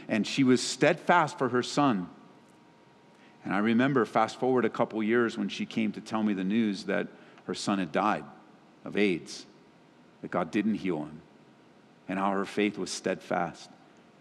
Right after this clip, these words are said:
and that she just continued going forward moment by moment, day by day. Things didn't get better for her.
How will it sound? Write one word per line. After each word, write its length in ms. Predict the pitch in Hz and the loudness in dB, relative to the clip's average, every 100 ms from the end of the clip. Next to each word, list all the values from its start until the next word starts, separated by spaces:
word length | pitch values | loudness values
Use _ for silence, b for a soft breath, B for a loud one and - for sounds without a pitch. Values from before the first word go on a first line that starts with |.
| _ | _
and 120 | - 98 | -6 -4
that 120 | 98 | -2
she 160 | - | -4
just 240 | 104 107 - | -6 -8 -6
continued 580 | 98 - - 113 113 107 | -8 -6 0 2 2 0
going 260 | 104 107 | 0 0
forward 460 | 101 101 98 87 85 | -2 -2 -2 -2 -4
moment 460 | 87 95 104 107 | -4 0 0 0
by 140 | 95 98 | -2 -2
moment, 440 | 98 98 90 82 | -2 -2 -4 -6
day 220 | 87 90 | -4 -2
by 220 | 90 90 87 | -2 -4 -2
day. 260 | 92 87 | -2 -2
Things 280 | 85 104 98 | -2 -4 -2
didn't 220 | 120 127 | 0 2
get 160 | 110 82 | 0 0
better 240 | 85 80 | -4 -4
for 160 | - 87 | -6 -10
her. 220 | 85 80 | -10 -12